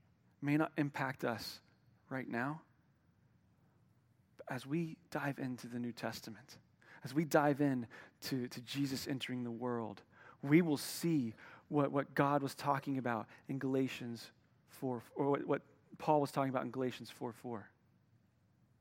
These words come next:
That when the time had fully come, God sent his son.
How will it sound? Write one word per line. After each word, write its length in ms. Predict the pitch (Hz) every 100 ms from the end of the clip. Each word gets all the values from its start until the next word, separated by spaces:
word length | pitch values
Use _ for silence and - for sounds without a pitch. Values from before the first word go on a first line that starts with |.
| _ _ _ _ _ _ _ _ _ _ _ _ - - - -
That 80 |
when 100 | 147
the 80 | 143
time 440 | 143 151 160 160 160
had 220 | 139 131
fully 400 | - 156 156 156
come, 360 | - 156 110 - _ _ _ _ _ _ _ _ _ _ _ 147
God 240 | 156 143 127
sent 340 | - 156 135
his 120 | 127
son. 400 | - - 135 110